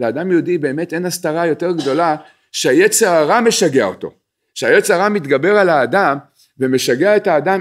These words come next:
אין לך הסתרה יותר גדולה. הקדוש ברוך הוא אומר לאדם, "תרד לתוך הביצה, תרד לתוך התאוות, תרד לכל השיגעונות,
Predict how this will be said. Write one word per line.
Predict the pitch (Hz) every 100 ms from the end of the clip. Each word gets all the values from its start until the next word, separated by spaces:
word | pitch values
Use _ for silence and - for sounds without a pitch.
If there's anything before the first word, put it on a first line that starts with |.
| 190
אין | 202 240
לך | 247
הסתרה | 226 208 - 175
יותר | 139 143
גדולה. | 123 113 98 87 _ _ _ -
הקדוש | 107 151 156
ברוך | 156 127
הוא |
אומר | 135 151
לאדם, | 151 113 101 143 139 131 - _ _ _ _ _ _
"תרד | 123 117 156 165
לתוך | 147 147 143 139
הביצה, | 123 127 - 135 117 117 _ _ _ -
תרד | 113 151 156
לתוך | 147 151 156 151
התאוות, | 135 123 117 113 110 104 _ _ - 131 123 147 135 131 131
תרד | 131 175
לכל | 175 180
השיגעונות, | 185 - 156 151 143 185